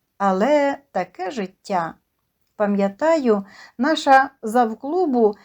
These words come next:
якось просила мене разом з нею поїхати і придбати картини Олександра для себе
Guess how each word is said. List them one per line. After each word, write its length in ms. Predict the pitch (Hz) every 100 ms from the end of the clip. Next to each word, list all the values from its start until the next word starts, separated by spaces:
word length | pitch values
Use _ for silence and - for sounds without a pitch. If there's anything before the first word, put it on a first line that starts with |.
| _
якось 360 | 311 349 320 294
просила 520 | - 254 240 339 302
мене 320 | 262 247 254
разом 500 | 226 220 240 339 302
з 120 | 214 240
нею 380 | 320 320 247
поїхати 540 | 240 226 311 311 269 262
і 160 | 262
придбати 600 | 202 226 220 208 311 320 240
картини 500 | 233 214 294 339 294
Олександра 840 | 277 294 - 269 226 185 180 175 -
для 220 | 190 202
себе 500 | 196 302 349 233